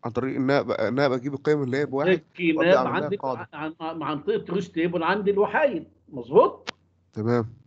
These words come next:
Speaker 2: وبالتالي دي كي ماب يا استاذ هشام خاصه بمين بقى؟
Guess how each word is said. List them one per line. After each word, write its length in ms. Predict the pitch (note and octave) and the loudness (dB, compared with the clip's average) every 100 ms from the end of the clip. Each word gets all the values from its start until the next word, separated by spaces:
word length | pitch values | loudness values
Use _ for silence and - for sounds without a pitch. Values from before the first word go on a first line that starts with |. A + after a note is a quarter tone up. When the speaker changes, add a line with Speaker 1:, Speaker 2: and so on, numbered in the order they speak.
| _ _ _ _ _ | _ _ _ _ _
Speaker 2:
وبالتالي 580 | A2 B2 A#2+ G#3 A#3 G#3 | -10 -8 -2 6 8 8
دي 220 | G#3 F#3+ | 6 4
كي 300 | G3+ A#3 G#3+ | 0 -6 -2
ماب 320 | G3+ A3+ F3+ | 0 0 0
يا 220 | E3+ D3+ | -2 -2
استاذ 520 | D3 - F3 F3 C#3 B2+ | -4 -4 -2 0 -2 -6
هشام 380 | - F3 A3 | -2 0 0
خاصه 460 | - G#3+ B3 - F3+ | -4 -6 -6 -4 -4
بمين 300 | C#3 F#3+ F#3 | 2 2 6
بقى؟ 280 | F#3 - | 6 6